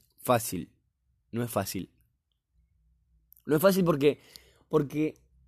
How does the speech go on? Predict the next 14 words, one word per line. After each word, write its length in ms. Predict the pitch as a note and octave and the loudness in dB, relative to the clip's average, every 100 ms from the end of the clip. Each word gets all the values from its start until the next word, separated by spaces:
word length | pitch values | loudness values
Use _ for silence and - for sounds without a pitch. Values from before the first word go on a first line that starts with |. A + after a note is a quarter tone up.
| _ _ _ _ _ _ | _ _ _ _ _ _
nosotros 480 | D#3+ D#3+ A3+ G#3 G3 | -6 0 2 2 2
tenemos 340 | E3 F3 G#3 | 2 2 4
la 200 | F3 D3 | 4 4
creencia, 840 | B2 C#3 D#3 G3 D#3 - A#2 A2+ F3+ _ _ _ _ | 4 6 6 6 2 0 -2 -2 -6 _ _ _ _
tenemos 280 | C#3 E3+ F#3+ | 0 2 6
la 180 | E3 C3+ | 6 6
creencia 720 | D3 F3 F3 - C#3 C#3+ - _ _ _ _ _ _ _ | 6 6 4 2 2 2 -2 _ _ _ _ _ _ _
de 240 | C#3 D3 | 0 0
que 220 | C#3+ D3+ D3 | 0 -2 0
en 200 | D#3 D3+ | 0 2
realidad 680 | D#3 D3+ D#3 F#3 E3+ C3+ - _ _ | 4 6 8 10 10 8 2 _ _
las 260 | C#3+ C#3 - | 0 0 0
oportunidades 1300 | C#3 D3 C#3 D3+ D#3+ F3+ G3+ C#3+ A2 A#2 A#2 - _ _ - - | 0 0 0 0 2 6 8 8 6 2 0 -10 _ _ -18 -6
llegan, 520 | F#3 D3 F#2+ E2 A#1 | -2 0 -2 -6 -12